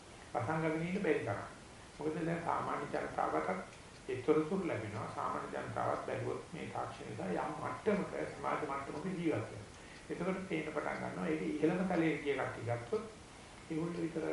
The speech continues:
අ, ඇත්තටම දැනටම මෙහි ඉඳගෙනම අපාය දුක් විඳිනවා. අන්න ඒ බව අපිට දෙපැත්ත දැනගෙන ඉන්න ගමන්, අ, අපි තාම, අ, කෙලවරකට පැමිණිලත් නෑ. අපි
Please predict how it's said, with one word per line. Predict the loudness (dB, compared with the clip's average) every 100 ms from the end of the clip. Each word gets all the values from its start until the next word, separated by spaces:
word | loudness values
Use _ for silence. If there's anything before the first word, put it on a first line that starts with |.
| 0 -4 -10 -16 -16 -10
අ, | -4 0 0
ඇත්තටම | -2 -4 -2 -2 0 -2 -6 -12 -16 -16 -16 -16 -8
දැනටම | -6 -4 -2 2 4
මෙහි | 6 6
ඉඳගෙනම | 6 6 6 4 0
අපාය | 2 2 2
දුක් | 0 -2
විඳිනවා. | -6 -6 -8 -12 -16 -16 -16 -16 -16 -16 -12
අන්න | -4 2 4
ඒ | 4 6 6
බව | 6 6
අපිට | 6 6 2 2 2 2
දෙපැත්ත | 0 -2 -2 -2 2 2 2 0
දැනගෙන | 0 2 0
ඉන්න | 0 -2 0
ගමන්, | 2 4 2 0 -6 -10 -14 -14 -14 -14 -10
අ, | -4 -2
අපි | 0 0
තාම, | 0 2 4 4 4
අ, | 2 -2 -6 -12 -16 -16 -16 -16 -16 -12 -6 -6 -6 -10 -12 -14 -16 -16 -18 -16 -16 -16 -16 -16 -16 -8
කෙලවරකට | 0 4 4 4 2
පැමිණිලත් | 2 2 2 2 0 -2
නෑ. | -4 -2 -2
අපි | -2 -2